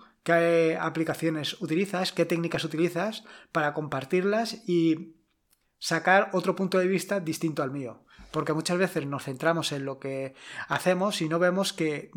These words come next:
hay otras maneras de llevar adelante las tareas que hacemos de manera repetitiva.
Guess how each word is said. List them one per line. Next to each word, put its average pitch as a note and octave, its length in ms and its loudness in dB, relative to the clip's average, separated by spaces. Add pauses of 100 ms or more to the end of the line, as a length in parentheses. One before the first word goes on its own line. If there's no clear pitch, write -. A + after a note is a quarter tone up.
(140)
hay F3 220 0
otras E3+ 260 2
maneras E3+ 560 0
de E3+ 360 0 (560)
llevar D#3+ 380 4
adelante F3 440 4
las D3+ 160 -2
tareas D#3 320 0
que E3 300 -2
hacemos D#3 480 -4
de D3 100 -2
manera C#3+ 320 -4
repetitiva. A#2+ 720 -8